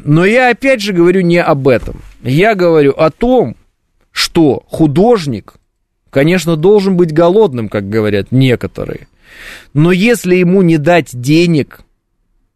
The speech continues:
на, а, проект, так скажем,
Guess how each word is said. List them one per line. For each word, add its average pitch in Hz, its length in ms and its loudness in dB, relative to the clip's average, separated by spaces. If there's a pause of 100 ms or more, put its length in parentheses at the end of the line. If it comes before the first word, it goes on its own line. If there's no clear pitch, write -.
(140)
на, 147 560 0
а, 123 380 0
проект, 160 600 0
так 127 200 -4
скажем, 110 560 -4